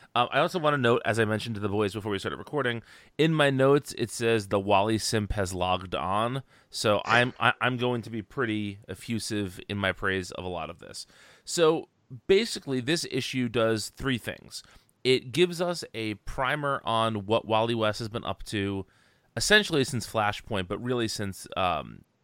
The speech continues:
the Rebirth special. It tries to make some sense of the Doctor Manhattan Wally stuff, and also kind of sort of the Heroes in Crisis Wally stuff. It, it tries to give you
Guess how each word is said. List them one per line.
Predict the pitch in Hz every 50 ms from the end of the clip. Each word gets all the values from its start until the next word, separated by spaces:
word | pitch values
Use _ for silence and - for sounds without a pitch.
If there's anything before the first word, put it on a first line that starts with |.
| _ _ _ _
the | - 110
Rebirth | 104 113 107 92 92 76 82
special. | - - - - - - - - - - - _ _ _ _ - - - - _ _ - -
It | 117 113 110 107 - _ - _ _ _ _ _ _ _ _ _ _ -
tries | - - - - 131 120 120 127 139 147 139 -
to | - 139
make | 127 123 120 123 - -
some | - 131 120 110
sense | - - 120 113 117 120 113 - - - _ -
of | 98 107 104 98 95 95
the | 101 107 104 98
Doctor | 90 - 101 95 98 - - 120
Manhattan | 107 104 98 95 - - 101 101 - - - 113 113 110 110 107 104 - _ _ _ _ _ _ _ _ _ _ _ _
Wally | - 107 104 104 107 113 113 113
stuff, | 104 - - - 113 107 107 101 - - - _ -
and | 104 104 - - -
also | 98 107 113 104 - - 123 117 113 110 110 104 - _ _ _ _ _ _ -
kind | - - - 113 117 120 117
of | 120 113 107
sort | - - 123 113 113 113
of | 113 101
the | 95 90
Heroes | - - - 110 110 110 107 98
in | 98 -
Crisis | - - - 101 90 - 123 - 160 160 - -
Wally | 156 160 165 175 175 175
stuff. | 165 - - 175 175 -
It, | 110 113 101
it | 104 120 -
tries | - - 165 160 170 180 175 -
to | - 147
give | 127 131 135 117
you | 117 120 120 117 113 113 113 107